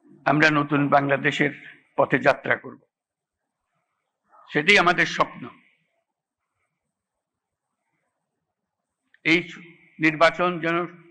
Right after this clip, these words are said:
সর্বাঙ্গ সুন্দর হয়, আনন্দমুখর হয়, উৎসবমুখর হয় এবং আমাদেরকে সেই যাত্রাপথে সুন্দরভাবে রওনা করে দিতে পারে,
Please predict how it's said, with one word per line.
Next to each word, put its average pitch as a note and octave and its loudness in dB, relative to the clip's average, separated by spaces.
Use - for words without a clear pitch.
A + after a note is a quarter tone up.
সর্বাঙ্গ E3 2
সুন্দর D#3+ 0
হয়, - -4
আনন্দমুখর D#3+ 2
হয়, F3+ 0
উৎসবমুখর F3 0
হয় E3 -2
এবং D#3+ 4
আমাদেরকে F3 0
সেই E3 2
যাত্রাপথে D#3 0
সুন্দরভাবে E3 -2
রওনা D3+ 4
করে D3 -2
দিতে C#3 -4
পারে, B2+ -6